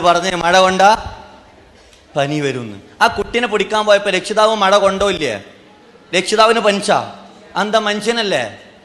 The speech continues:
രക്ഷിതാവ് കുട്ടിക്ക് കൊടുത്ത കമന്റ് ആ പനി വരുന്ന്. ഒറ്റ എക്സാമ്പിൾ പറഞ്ഞാൽ നിങ്ങൾക്ക് പെട്ടെന്ന് കാര്യം മനസ്സിലാവും. വീട്ടിൽ വിരുന്നേർ വരില്ലേ, ഗസ്റ്റ്? ഈ വിരുന്നേർക്ക് ഫുഡ് എടുക്കാനുള്ള കുറച്ച് പാത്രങ്ങൾ അലമാരിയിൽ ഇങ്ങനെ ഇരിക്കണ,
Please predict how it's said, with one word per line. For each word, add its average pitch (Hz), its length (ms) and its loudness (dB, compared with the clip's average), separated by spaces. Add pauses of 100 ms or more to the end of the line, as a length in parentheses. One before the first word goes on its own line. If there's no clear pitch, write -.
(220)
രക്ഷിതാവ് 202 420 0 (120)
കുട്ടിക്ക് 208 400 -4
കൊടുത്ത 196 300 -2
കമന്റ് 170 340 -4
ആ - 80 -2
പനി 156 220 -4
വരുന്ന്. 110 240 -10 (360)
ഒറ്റ - 280 -6 (140)
എക്സാമ്പിൾ 214 440 -12
പറഞ്ഞാൽ 202 200 -16
നിങ്ങൾക്ക് 190 280 -8
പെട്ടെന്ന് 202 380 -4
കാര്യം 190 240 4
മനസ്സിലാവും. 143 380 -4 (360)
വീട്ടിൽ 202 260 6 (120)
വിരുന്നേർ 226 440 0
വരില്ലേ, 165 340 -2
ഗസ്റ്റ്? 175 300 -4 (760)
ഈ - 20 0 (100)
വിരുന്നേർക്ക് 262 520 0 (200)
ഫുഡ് 214 260 0
എടുക്കാനുള്ള 233 360 4
കുറച്ച് 220 280 0
പാത്രങ്ങൾ 226 400 4 (180)
അലമാരിയിൽ 214 480 2
ഇങ്ങനെ 220 220 -4
ഇരിക്കണ, 214 220 -6